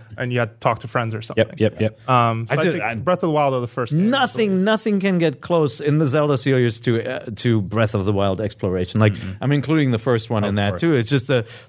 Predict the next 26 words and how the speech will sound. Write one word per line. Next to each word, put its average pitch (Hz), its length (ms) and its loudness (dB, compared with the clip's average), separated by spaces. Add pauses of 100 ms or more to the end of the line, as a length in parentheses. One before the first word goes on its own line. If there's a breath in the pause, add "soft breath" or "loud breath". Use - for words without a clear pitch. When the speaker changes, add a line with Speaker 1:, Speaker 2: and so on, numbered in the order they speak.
Speaker 3:
the 139 100 2
diversity 147 800 2
of 143 140 0
locations. 131 680 0
Like, 123 220 2
it's, 135 320 -2 (420 loud breath)
I 139 40 0
mean, 147 220 4
just 143 280 -2 (680)
look 185 200 2
at 202 80 4
how 180 160 4
different 151 560 -2
the 135 80 2
desert 143 520 0
is 113 220 0
and 110 100 -2
how 160 200 0
you 170 160 2
get 151 260 0
around 139 580 2
in 123 120 0
the 120 80 2
desert 104 500 0
versus, 131 480 0
like, 123 160 2